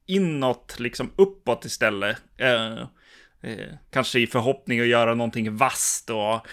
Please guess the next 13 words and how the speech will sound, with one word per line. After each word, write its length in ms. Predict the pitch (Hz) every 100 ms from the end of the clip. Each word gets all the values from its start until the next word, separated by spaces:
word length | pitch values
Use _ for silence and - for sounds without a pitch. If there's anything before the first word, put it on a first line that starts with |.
| -
och 220 | - 113
farligt, 640 | - 143 120 120 127 - 117
men, 320 | 113 123 123 127
eh, 180 | 131
det 160 | 120 120
blir 220 | 120 147
ju 120 | 143
bara 540 | 117 113 113 120 120 90
en, 340 | 110 107 107
eh, 140 | 107 113 - - - - -
ehm, 520 | 104 85 82 87 - - _ _ _ _ _ _ _ _ - - - _
en, 400 | 127 113 110 107
eh, 240 | 110 110